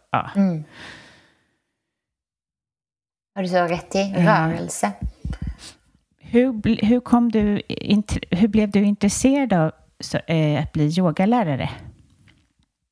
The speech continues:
Speaker 2: Eh, det är en väldigt rolig resa. <laughs>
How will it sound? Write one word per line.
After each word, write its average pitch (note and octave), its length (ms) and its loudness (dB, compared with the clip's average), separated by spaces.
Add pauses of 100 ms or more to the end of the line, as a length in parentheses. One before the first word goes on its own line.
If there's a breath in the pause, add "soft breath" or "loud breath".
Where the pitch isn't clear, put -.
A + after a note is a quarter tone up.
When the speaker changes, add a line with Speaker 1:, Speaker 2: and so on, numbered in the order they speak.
(800 loud breath)
Speaker 2:
Eh, F#3 760 2
det G#3+ 140 6
är B3 80 2
en G3+ 80 -4
väldigt F#3 360 0
rolig E3 480 2
resa. E3+ 500 4
<laughs> - 40 -2